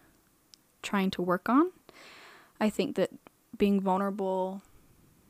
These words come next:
is a strength, and I think it allows for authenticity and openness and trust with myself and trust with others. So I mentioned that I was raised in the,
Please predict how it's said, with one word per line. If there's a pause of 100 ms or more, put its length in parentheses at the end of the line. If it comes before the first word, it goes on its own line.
(180)
is
a
strength, (960)
and
I
think
it
allows
for
authenticity (500)
and
openness (280)
and (1400)
trust (220)
with
myself
and
trust
with
others.
So (1600)
I
mentioned
that
I
was
raised
in
the,